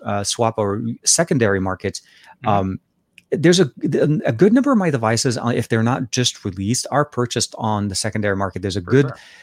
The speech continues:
Speaker 1: there's a good, there's a good, always a, a good reason for you to actually be able to kind of get gently used devices. And of course, unless you know somebody that's willing to sell it. Um,
Speaker 2: <laughs>
Speaker 1: and, and the, the Pixel four has held up really nicely for me. The Pixel four A, uh, X L for me is really, really good.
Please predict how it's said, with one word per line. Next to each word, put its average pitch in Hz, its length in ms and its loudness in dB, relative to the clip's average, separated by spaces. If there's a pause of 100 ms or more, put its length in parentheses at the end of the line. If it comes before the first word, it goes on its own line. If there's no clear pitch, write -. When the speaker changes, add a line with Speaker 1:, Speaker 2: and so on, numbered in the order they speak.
(180)
Speaker 1:
there's 120 160 2
a - 20 4
good, 151 380 2
there's 120 160 2
a 120 60 0
good, 156 180 4
always 147 320 4
a, 123 240 0
a 120 80 -2
good 135 180 0
reason 135 220 -2
for - 80 -6
you 117 100 0
to 117 80 0
actually 113 300 -2
be 113 80 0
able 110 180 -4
to 110 100 -8
kind 113 160 -2
of 104 120 -6
get 127 280 -2
gently 117 360 -4
used 101 240 -4
devices. 101 420 -4
And 98 140 -6
of - 100 -16
course, 107 220 -4
unless 104 240 -4
you 107 40 -2
know 101 120 -4
somebody 98 320 -4
that's - 200 -14
willing 95 280 -10
to 87 40 -10
sell 113 280 -2
it. 98 100 -4 (640)
Um, 107 500 0 (100)
Speaker 2:
<laughs> 110 120 -8
Speaker 1:
and, 135 180 0
and 143 280 2
the, 139 220 0 (140)
the 170 80 0
Pixel 220 320 2
four 185 220 4
has 156 80 2
held 147 240 4
up 143 180 -2
really 151 240 0
nicely 107 320 -4
for 104 140 -10
me. 95 100 -8
The 90 80 -6
Pixel 113 300 -8
four 110 240 -2
A, - 80 -2
uh, 104 180 -4
X - 240 -6
L 98 100 -2
for - 140 -10
me 104 140 -4
is 98 100 -6
really, 120 260 -4
really 104 200 -4
good. 95 180 -8